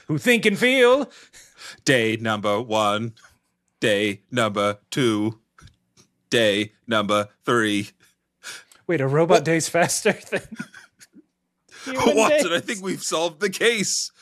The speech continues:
Speaker 2: Robot days are faster than
Speaker 1: <laughs>
Speaker 2: human days.
Speaker 1: They'll just
Speaker 2: That's why we
Speaker 1: age
Speaker 2: can't
Speaker 1: out.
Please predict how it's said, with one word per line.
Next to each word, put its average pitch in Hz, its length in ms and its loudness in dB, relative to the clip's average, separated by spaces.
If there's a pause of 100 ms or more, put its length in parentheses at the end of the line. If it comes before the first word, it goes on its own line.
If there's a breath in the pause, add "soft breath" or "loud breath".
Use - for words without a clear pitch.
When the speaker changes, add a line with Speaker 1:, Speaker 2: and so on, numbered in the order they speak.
(140 loud breath)
Speaker 2:
Robot 180 520 2
days 180 340 -2
are 339 140 0
faster 214 600 -2
than 233 200 -8
Speaker 1:
<laughs> - 60 -14
Speaker 2:
human 247 440 0
days. 113 560 0
Speaker 1:
They'll 302 220 4
just 277 240 6
Speaker 2:
That's 262 80 -4
why 285 160 8
we 311 80 6
Speaker 1:
age 262 120 2
Speaker 2:
can't 294 240 6
Speaker 1:
out. - 440 -2